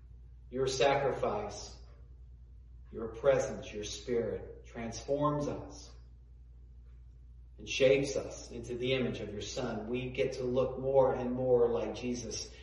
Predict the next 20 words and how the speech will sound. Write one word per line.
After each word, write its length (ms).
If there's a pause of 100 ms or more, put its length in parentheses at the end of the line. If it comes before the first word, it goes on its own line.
(120)
every 360
single 440
day, 640
even 540 (100)
in 160
the 60
midst 380 (140)
of 140
the 80
mess 600
around 380
us. 300 (1700)
Are 100
we 80
perfect? 540 (840)
Not 160
yet. 500 (1300)
But 100
you 280
are. 180